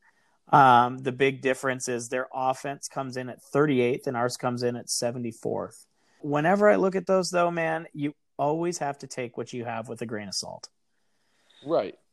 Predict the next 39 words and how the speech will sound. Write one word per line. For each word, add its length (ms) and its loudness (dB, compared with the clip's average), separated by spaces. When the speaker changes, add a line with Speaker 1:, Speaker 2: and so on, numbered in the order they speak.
Speaker 1:
Because 380 6
look 240 2
at 100 2
the 100 0
teams 460 -2
that 200 -2
Boise 300 0
State 280 -2
is 100 -10
putting 340 -4
their 120 -8
numbers 400 -8
up 160 -6
against, 540 -8
and 180 -4
look 160 0
at 80 -2
the 80 -8
teams 320 -4
that 160 -4
Washington 720 -2
is 140 -8
putting 260 -2
their 120 -6
numbers 340 -2
up 120 -4
against. 540 -4
Speaker 2:
Power 300 6
Five 400 2
versus 320 -4
non-Power 520 -2
Five. 280 -14
Speaker 1:
Exactly. 720 6
Washington 600 4
has 380 2
Boise 340 -2
State's 320 -6
schedule. 680 -4
They, 720 -2